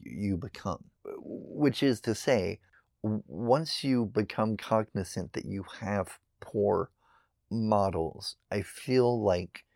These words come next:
we gain a certain amount of responsibility to find better models, or at least to admit that those models aren't serving us and to begin to,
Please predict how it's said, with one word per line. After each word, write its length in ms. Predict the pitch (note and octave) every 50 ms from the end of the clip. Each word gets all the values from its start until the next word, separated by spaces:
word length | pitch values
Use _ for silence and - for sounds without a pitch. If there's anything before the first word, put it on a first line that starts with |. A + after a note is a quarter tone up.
| _ _ _ _ _ _ _ _ _
we 300 | - G#2 G#2+ G#2 G2 G2 - _
gain 340 | - G#2+ G#2+ A2 A2 F#2+
a 80 | G2+ G2
certain 360 | - - - G#2 F#2+ - -
amount 420 | G2 F#2+ F#2+ F#2 F2+ F2 F2+ F#2 F2+
of 160 | E2+ - -
responsibility 1200 | G2 E2+ - - - F2 F2+ E2+ - - F#2+ E2+ E2+ F#2+ F2 E2+ F2+ F2 E2+ A2+ G#2+ G#2 G2 - _ _ -
to 160 | - - E2
find 680 | - - - - - F#2+ F2 F2 F2 F2+ F2 F2 E2+ - _ _ _ - G#2+ - _
better 320 | A#2+ A2+ G#2+ E2+ E2+ D#2+
models, 720 | D#2 D2+ D#2 D2+ C#2+ G#1 - - - - - - - - _ _ _ _ _ _ _ _ _ _ _ _ _
or 520 | - D3 D3+ C#3 A#2 A2 G2+ G2+ G#2+ B2 - _ _ _ _ _ _ _
at 180 | G#2+ A2+ D#2 G#2
least 380 | A#2+ A#2 A#2 A#2+ G#2+ - -
to 160 | - - A#2 G#2+
admit 440 | G2+ F#2+ G2 G#2+ A#2+ B2 A2+ - - _ _ _ _ -
that 320 | F#2 G2+ G2+ F#2 - _
those 380 | - G#2 A2 G#2+ G#2 G2+ - A2
models 760 | G#2 G2+ G2 F#2+ F#2 F#2 F2 F2+ F2 F2 F2 F2+ - - - _ _ _ _ _ _ _ _ _ _ _ _ _ _ _ _ _ _ _
aren't 340 | G2+ G#2 F#2+ E2+ - - -
serving 600 | - - - C3 B2 A2+ G2 G#2+ G2+ F#2 F2+ - _
us 420 | - E2+ D#2+ D#2+ E2+ - - - - _ _ _ _ _ _ _ _ _ _ _
and 260 | G2 G2+ G2 F#2+ E2+ -
to 160 | - G2+ F#2+
begin 760 | F2+ G2 F#2+ F#2 - _ - - G#2+ G2+ G2+ G2+ G2+ F#2+ -
to, 480 | - - - - G2+ F#2+ F#2 F#2 -